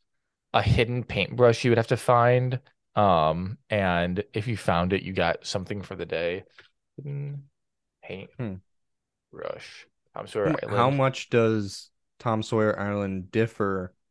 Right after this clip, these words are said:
Speaker 2: in Disneyland to Disney World?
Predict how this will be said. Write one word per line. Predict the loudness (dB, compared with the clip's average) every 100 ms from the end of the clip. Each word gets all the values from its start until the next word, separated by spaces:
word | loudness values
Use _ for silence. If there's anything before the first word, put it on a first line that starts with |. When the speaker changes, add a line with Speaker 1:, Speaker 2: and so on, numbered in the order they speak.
| _ -10
Speaker 2:
in | -6 -4
Disneyland | -4 -4 -4 -6 -6 -6 -6 -8 -12 _ _ _ _ -10
to | -8
Disney | -6 -8 -10
World? | -10 -10 -12 -16